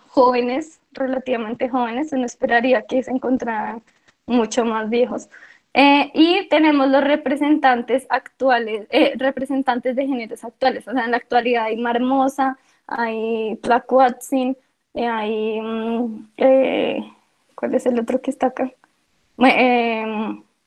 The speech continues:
marmosa, ay, se me borró. Eh, marmosa, tlacuatzin y tilamis, perdón.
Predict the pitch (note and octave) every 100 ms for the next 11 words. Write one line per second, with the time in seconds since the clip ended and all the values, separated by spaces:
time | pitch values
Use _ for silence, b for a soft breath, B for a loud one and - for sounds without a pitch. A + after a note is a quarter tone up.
0 | _ B3 A#3 A3+ B3 C4 C4+ C#4 C4+ C4
1 | - - _ _ _ _ _ _ _ _
2 | _ _ _ _ - _ _ _ F4 D4+
3 | D4+ C#4 - - - - _ _ _ _
4 | _ _ G4 C4 C#4 C4+ D4 C#4+ C#4+ D4
5 | D4+ D4+ D4+ D4 D4 C#4 C4 B3+ D#4 C4
6 | C#4 C4+ A#3 G3 E3 - - C3